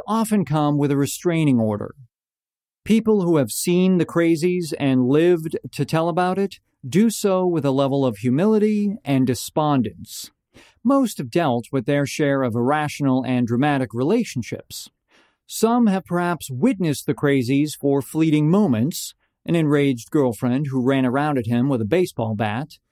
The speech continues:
the guy who left her forty-three angry voicemails in one night, and these people pass these stories of insanity around almost as a badge of honor. But those who have seen the depths,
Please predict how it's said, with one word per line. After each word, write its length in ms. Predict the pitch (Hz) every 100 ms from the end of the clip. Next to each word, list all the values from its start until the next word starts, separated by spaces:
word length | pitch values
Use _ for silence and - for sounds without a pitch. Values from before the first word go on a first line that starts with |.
| _ _
the 80 | 240
guy 320 | 233 214 208
who 140 | 160 170
left 280 | 160 151 -
her 160 | 147
forty-three 680 | 135 - 151 143 139 139 135
angry 380 | 135 127 117 117
voicemails 640 | 190 175 - 131 123 131
in 100 | 117
one 220 | 113 113
night, 400 | 165 214 156 165 - _ _ -
and 200 | 160 160
these 280 | 233 269 247
people 400 | - 214 202 185 -
pass 440 | - 220 240 -
these 240 | 220 202
stories 400 | - 202 185 175
of 120 | 151 147
insanity 640 | 143 - 185 180 151 151
around 580 | 147 226 226 147 143 143 - _ _
almost 560 | 185 214 220 220 208 -
as 160 | 165 147
a 60 | 233
badge 500 | 151 143 147 147 135
of 120 | 120
honor. 420 | 135 123 120 104 - - _ _ _ _ _ _ -
But 180 | 160 147
those 360 | 196 220 220
who 140 | - 160
have 140 | 156
seen 520 | - - 165 175 175
the 80 | 147
depths, 600 | 113 135 156 - - -